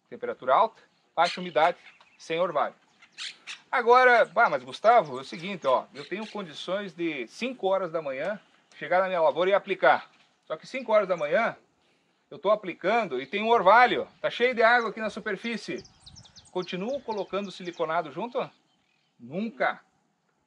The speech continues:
Se eu aplicar silicone junto, siliconado junto, com muito orvalho, o que que esse produto vai fazer? Escorrimento. Eu vou perder produto pro solo.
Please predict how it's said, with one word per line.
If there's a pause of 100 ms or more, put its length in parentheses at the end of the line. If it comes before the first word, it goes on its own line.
Se
eu
aplicar
silicone
junto,
siliconado
junto,
com
muito
orvalho, (280)
o
que
que
esse
produto
vai
fazer? (600)
Escorrimento. (240)
Eu
vou
perder
produto
pro
solo.